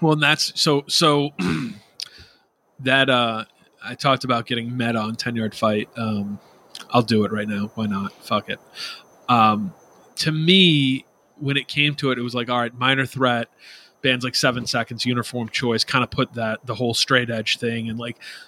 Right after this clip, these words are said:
these ideas of the way to be and the way to act and the way to live, especially on that side of things, in the air. And then there were bands like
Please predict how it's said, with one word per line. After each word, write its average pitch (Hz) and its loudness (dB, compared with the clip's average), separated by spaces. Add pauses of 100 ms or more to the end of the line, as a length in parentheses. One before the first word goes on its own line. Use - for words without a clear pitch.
(120)
these 127 2
ideas 180 0
of 127 -8
the 139 -2
way 131 0
to 127 -2
be 156 4
and 135 -2
the 123 -4
way 117 -4
to 113 -10
act 123 -6
and 120 -10
the 113 -6
way 113 -2
to 117 -2
live, 131 4
especially 135 2
on 120 -4
that 120 -4
side 117 0
of 117 -10
things, 110 -8 (120)
in 131 2
the 117 0
air. 98 -8 (800)
And 127 2
then 131 0 (460)
there 156 2
were 139 0
bands 127 0
like 117 -8